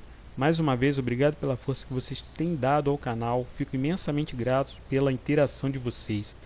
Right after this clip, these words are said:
Sem vocês, o canal não seria nada. Se você gostou do vídeo, dê aquela força no like. Se não gostou, dê um dislike mesmo. Mas deixe um comentário dizendo qual parte que você não gostou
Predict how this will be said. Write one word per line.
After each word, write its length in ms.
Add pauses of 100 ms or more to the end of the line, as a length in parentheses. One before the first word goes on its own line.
(220)
Sem 220
vocês, 380
o 40
canal 280
não 100
seria 280
nada. 440 (480)
Se 180
você 240
gostou 340
do 120
vídeo, 280
dê 200
aquela 240
força 340
no 80
like. 320
Se 180
não 140
gostou, 300
dê 140
um 100
dislike 420
mesmo. 320
Mas 260
deixe 280
um 40
comentário 540
dizendo 280
qual 220
parte 420
que 80
você 200
não 140
gostou 360